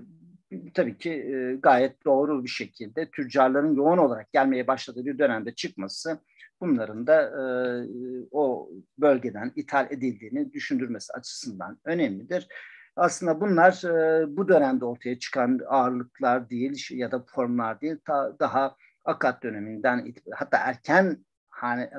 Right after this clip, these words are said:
er-, hanedanlar döneminden itibaren, yani yaklaşık olarak iki bin beş yüzlü yıllardan itibaren bilinen örneklerdir ama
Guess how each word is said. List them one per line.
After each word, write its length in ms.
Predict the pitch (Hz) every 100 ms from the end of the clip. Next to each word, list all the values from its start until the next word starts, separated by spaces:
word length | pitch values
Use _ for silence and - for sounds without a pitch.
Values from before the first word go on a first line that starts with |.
| 127 _ _ -
er-, 180 | 147
hanedanlar 800 | 135 123 131 135 135 135 156 185
döneminden 640 | 175 127 107 101 101 113 107
itibaren, 800 | 113 - 120 95 104 98 101
yani 280 | 127 123 123
yaklaşık 380 | 127 - 123 -
olarak 160 | 123 123
iki 220 | - -
bin 160 | 135 127
beş 220 | 143 -
yüzlü 240 | 131 113 107
yıllardan 480 | 135 139 139 143 127
itibaren 760 | 139 127 117 104 110 143 160 - - - _
bilinen 400 | 170 151 123 110
örneklerdir 760 | 135 113 104 - 95 101 123 175
ama 300 | 170 147